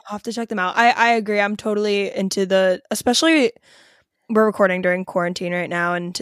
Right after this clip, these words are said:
especially with, like, there's, I feel like there's more now than ever. And don't get me wrong,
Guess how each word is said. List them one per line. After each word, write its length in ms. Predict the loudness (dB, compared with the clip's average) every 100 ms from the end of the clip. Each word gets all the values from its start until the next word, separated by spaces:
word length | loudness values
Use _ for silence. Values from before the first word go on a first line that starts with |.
| -12 _ _
especially 540 | -6 0 0 2 2 4
with, 300 | 2 -2 -2
like, 400 | -2 -2 -10 -20 _ _ _ _ _ _ _ _ -4
there's, 340 | 0 0 0
I 140 | -4 0
feel 140 | 0
like 120 | 2
there's 240 | 2 0 0
more 260 | 2 2
now 140 | 2 0
than 120 | -2
ever. 180 | 0 0
And 200 | 0 2
don't 160 | 2 2
get 100 | -2
me 100 | -2
wrong, 360 | -4 -6 -8